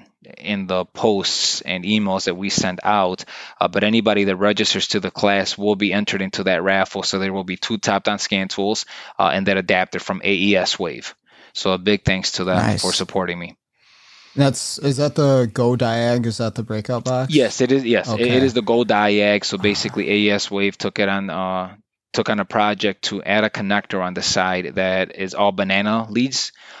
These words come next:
Speaker 1: uh,
Speaker 2: Oh,
Speaker 1: that
Speaker 2: sure.
Speaker 1: works,
Speaker 2: Okay.
Speaker 1: uh, with, uh, the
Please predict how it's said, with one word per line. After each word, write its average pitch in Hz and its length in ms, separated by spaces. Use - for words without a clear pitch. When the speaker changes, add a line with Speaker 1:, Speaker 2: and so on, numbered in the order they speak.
Speaker 1:
uh, 98 160
Speaker 2:
Oh, - 20
Speaker 1:
that 104 160
Speaker 2:
sure. 139 160
Speaker 1:
works, 110 300
Speaker 2:
Okay. 110 520
Speaker 1:
uh, 98 320
with, 98 300
uh, 95 160
the 98 120